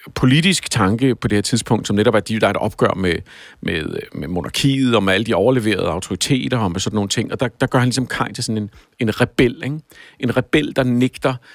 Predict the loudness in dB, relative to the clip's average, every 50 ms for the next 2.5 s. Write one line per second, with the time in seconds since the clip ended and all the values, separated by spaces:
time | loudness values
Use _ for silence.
0 | -20 -10 -6 -2 -2 0 -2 -2 -6 -6 -6 -2 -2 0 0 0 -2 -2 -2 -2
1 | -2 0 0 0 0 0 -4 -4 -2 -2 0 -2 -2 -2 -2 -4 -4 -4 -4 -6
2 | -8 -8 -12 -18 _ _ -4 -2 -2 -4